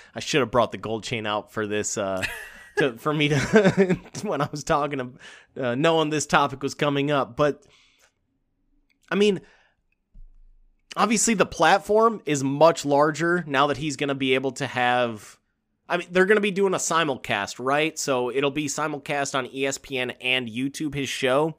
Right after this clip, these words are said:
Speaker 2: Yeah.
Speaker 1: I would think, right? So, which I think is probably pretty standard at this point for, eh, for a lot of different shows. I just wonder,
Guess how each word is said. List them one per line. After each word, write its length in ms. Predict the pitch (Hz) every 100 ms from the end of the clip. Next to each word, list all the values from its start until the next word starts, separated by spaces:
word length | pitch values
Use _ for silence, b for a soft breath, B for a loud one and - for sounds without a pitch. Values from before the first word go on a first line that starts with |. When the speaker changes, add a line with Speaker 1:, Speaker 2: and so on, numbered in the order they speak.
| -
Speaker 2:
Yeah. 200 | 127 113
Speaker 1:
I 40 | 123
would 160 | 123
think, 260 | 131 147 135
right? 360 | 123 147 156 _ b b
So, 540 | - - 151 147 139 139 _ _ _ _ _ _ _ _ _ _ b b
which 160 | 214 294
I 80 | 285
think 180 | 294 277
is 80 |
probably 480 | - 233 220 185 175
pretty 280 | 143 208 208
standard 600 | - - 139 139 131 127
at 120 | 120
this 160 | 131 117
point 440 | - 127 120 113
for, 580 | - 127 123 117 110 98 b b b b _ _ _ _ _ _ -
eh, 140 | 131 - _
for 280 | - - 151
a 60 | 139
lot 260 | 131 135
of 100 | 117
different 300 | 107 101 95
shows. 460 | - 95 90 90 - b b b b b b _ _ _ _
I 120 | 190 185
just 180 | 202
wonder, 460 | 170 196 190 180